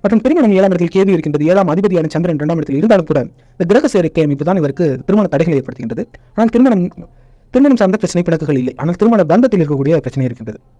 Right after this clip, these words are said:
அது ஒரு சந்தேகப்படக்கூடிய, ஏதேனும் ஒரு விதமான ஒரு நெருடலான ஒரு குணங்களை ஏற்படுத்துவதற்கான வாய்ப்புகள் இருக்கின்றன. அதை புரிந்து கொண்டு அதை செயல்படும் பட்சத்தில் அவருக்கு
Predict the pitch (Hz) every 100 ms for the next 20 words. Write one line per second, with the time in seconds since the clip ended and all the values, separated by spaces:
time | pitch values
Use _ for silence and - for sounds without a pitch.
0 | _ _ _ 147 135 135 151 139 135 135
1 | - - 165 160 147 127 127 131 147 170
2 | 185 160 139 151 165 170 151 165 202 220
3 | 180 165 143 160 160 127 143 156 135 135
4 | 127 147 135 175 220 - _ _ - 190
5 | 180 190 180 185 - 294 269 185 277 165
6 | 151 175 170 160 - 160 277 160 151 208